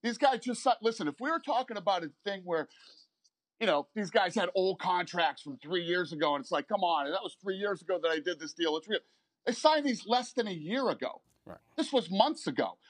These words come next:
Speaker 1: We're in, oh, by the way, I don't know if you know this, but we're in a pandemic right now, and all the sports are going, "Oh, by the way, every other sport out there is arguing over money right now." I haven't laid off one employee. I haven't asked any of my fighters to take less money. And you don't hear me out here crying about,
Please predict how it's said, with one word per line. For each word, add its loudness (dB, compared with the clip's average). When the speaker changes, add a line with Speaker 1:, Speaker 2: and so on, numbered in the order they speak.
Speaker 1:
We're 4
in, 4
oh, 6
by 6
the 0
way, 4
I 4
don't -2
know 2
if -4
you -8
know 0
this, -6
but -2
we're 2
in -2
a -4
pandemic 0
right -2
now, 0
and -6
all -2
the -8
sports -6
are -20
going, 0
"Oh, 4
by 4
the 2
way, 4
every 0
other 2
sport 0
out 2
there -2
is -6
arguing -2
over 0
money 2
right 0
now." 0
I 6
haven't 0
laid 2
off 2
one 2
employee. -2
I 4
haven't -2
asked 0
any -2
of -4
my 0
fighters 0
to -18
take -6
less -2
money. -2
And -2
you 0
don't 2
hear 0
me -4
out 4
here 0
crying 2
about, 2